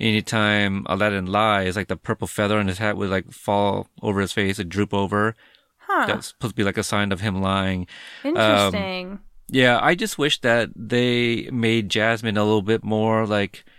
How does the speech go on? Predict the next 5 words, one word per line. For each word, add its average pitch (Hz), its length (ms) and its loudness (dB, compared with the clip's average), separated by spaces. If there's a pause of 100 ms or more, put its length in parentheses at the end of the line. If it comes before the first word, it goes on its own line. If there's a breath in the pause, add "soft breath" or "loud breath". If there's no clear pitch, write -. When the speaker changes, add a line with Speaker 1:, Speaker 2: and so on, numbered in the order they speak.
(180 soft breath)
Speaker 1:
really 127 280 4
standoffish, 95 880 0
right? 104 180 2
Like, 101 200 -2
his 104 560 2